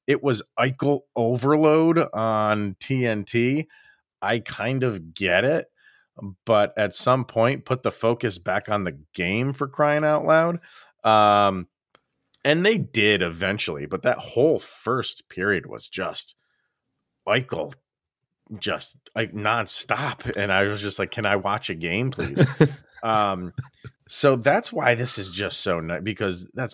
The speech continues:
Speaker 1: all anybody wanted to talk about. And again, I understand it. Like, he's, he's a superstar. If this was the f-, other, she was on the other foot, and this is, you know, the Nathan MacKinnon, like, his first game of the season for the Avs, it'd be a big deal too. I understand that. And that's why, because it's that,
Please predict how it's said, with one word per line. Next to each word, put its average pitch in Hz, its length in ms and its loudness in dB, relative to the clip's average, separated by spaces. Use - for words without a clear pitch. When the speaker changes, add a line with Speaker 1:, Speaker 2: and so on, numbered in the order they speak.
Speaker 1:
all 175 180 0
anybody 110 360 0
wanted 95 280 -4
to - 80 -20
talk 87 220 -6
about. 82 320 -6
And 135 80 -2
again, 120 280 0
I 143 120 4
understand 95 460 -2
it. - 60 -18
Like, 78 200 -12
he's, 92 200 -8
he's 85 240 -6
a 82 60 -12
superstar. - 520 -8
If 101 140 -4
this 135 180 4
was 113 140 -2
the 101 80 -2
f-, - 80 -12
other, 104 280 0
she - 160 -4
was 104 100 0
on 101 100 0
the 98 60 -2
other 87 100 -2
foot, 101 300 -2
and 92 80 -6
this 90 120 -8
is, 85 160 -6
you 90 80 -6
know, 85 220 -4
the 80 320 -8
Nathan 95 280 -2
MacKinnon, 92 340 -2
like, 87 140 -6
his 90 120 -4
first 87 360 -4
game 92 420 0
of 87 140 -6
the 82 80 -10
season 98 420 -4
for 85 140 -10
the 87 80 -4
Avs, 80 480 2
it'd 87 120 -10
be 85 120 -8
a 78 60 -6
big 67 200 -14
deal 73 240 -14
too. 85 240 -8
I 76 60 -12
understand 87 420 -2
that. 71 120 -12
And 101 120 -4
that's 107 300 2
why, 101 220 4
because 87 340 -4
it's 76 140 -16
that, 123 300 4